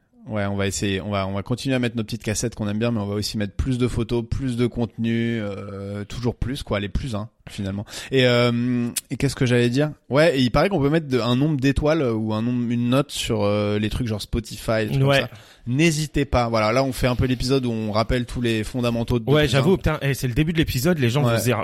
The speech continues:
Speaker 2: Ah, ça va être chiant, en fait. »
Speaker 1: T'as, t'as... dernier truc, t'as vu Batman, le nouveau ?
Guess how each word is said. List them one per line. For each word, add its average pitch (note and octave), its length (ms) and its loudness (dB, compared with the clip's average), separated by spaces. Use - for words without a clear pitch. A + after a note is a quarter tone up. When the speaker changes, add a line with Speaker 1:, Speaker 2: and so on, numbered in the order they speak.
Speaker 2:
Ah, C#3+ 260 0
ça G#2+ 140 -6
va A2+ 60 -4
être A2+ 100 -6
chiant, F#3+ 200 2
en D#3 60 0
fait. » B2+ 460 -4
Speaker 1:
T'as, C3+ 200 4
t'as... B2+ 600 4
dernier C#3 320 4
truc, F#3 180 0
t'as C#3 100 2
vu C#3 140 0
Batman, E3+ 400 0
le C#3 80 0
nouveau ? C3 260 2